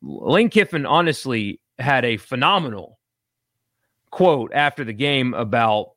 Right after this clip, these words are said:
he was getting asked by somebody, uh, about rushing yards and, and stuff like that. And here was his response. I, you'll hear the end of the question. Hopefully this sounds good enough for you. I, I know it's kind of embarrassing. I'm playing it off my phone, but I'm rolling here, so just let me have it.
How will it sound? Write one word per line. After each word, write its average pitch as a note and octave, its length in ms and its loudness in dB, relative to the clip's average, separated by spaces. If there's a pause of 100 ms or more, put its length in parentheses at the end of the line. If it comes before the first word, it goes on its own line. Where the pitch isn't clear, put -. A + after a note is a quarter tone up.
(460)
he D#3 260 0
was D#3 100 0
getting B3 260 2
asked C#3 380 -2
by A#2+ 140 -2
somebody, A2+ 720 -2 (1080)
uh, A2 300 2
about A#2 640 0 (200)
rushing D3+ 500 -2
yards C3 680 0
and, A2 640 0
and G2+ 480 -2 (100)
stuff - 300 0
like A#2+ 220 -2
that. A#2+ 280 0
And A2+ 140 -8
here D3+ 220 -2
was C#3+ 160 -2
his B2+ 180 0
response. A2+ 300 0
I, C3+ 120 -4
you'll D3+ 140 0
hear F#3 180 0
the D3 120 0
end C3+ 100 -4
of G#2+ 60 -8
the A#2 60 -6
question. G#2 600 -4 (360)
Hopefully C3+ 300 2
this A2 180 0
sounds A#2 280 0
good A2+ 180 -2
enough G#2 300 -4
for G2+ 180 -2
you. G2+ 240 -4
I, A2+ 160 0
I A#2+ 140 -2
know G#2+ 180 -2
it's G#2 100 -6
kind A#2 160 -2
of A2 60 -4
embarrassing. G#2 480 0
I'm G2 100 -2
playing G#2 220 0
it G#2 80 0
off G#2 160 0
my G2 140 -2
phone, G#2+ 240 -2
but G#2 100 0
I'm G#2+ 160 0
rolling A2 240 0
here, G2 220 -4
so G#2+ 100 -10
just G2+ 220 -4
let G#2 100 2
me G#2 120 -4
have G#2+ 200 0
it. - 100 -12